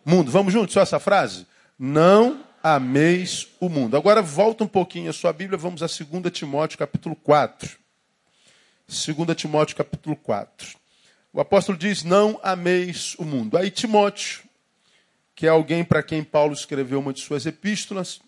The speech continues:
epístola, no segundo livro de Timóteo, capítulo quatro, no verso dez, faz uma alusão a um dos discípulos de Paulo,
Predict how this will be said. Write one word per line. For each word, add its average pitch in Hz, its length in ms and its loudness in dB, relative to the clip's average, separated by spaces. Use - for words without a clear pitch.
epístola, 190 640 -4
no 160 200 -6
segundo 170 840 -6
livro 151 280 -6
de 139 120 -14
Timóteo, 143 380 -2
capítulo - 360 -8
quatro, 131 380 -2
no 180 100 0
verso 135 340 -2
dez, 156 440 -2
faz 151 300 -2
uma 143 100 -4
alusão 131 520 -6
a 143 120 0
um 170 180 0
dos 160 120 -6
discípulos 170 520 -2
de 160 80 -8
Paulo, 151 500 2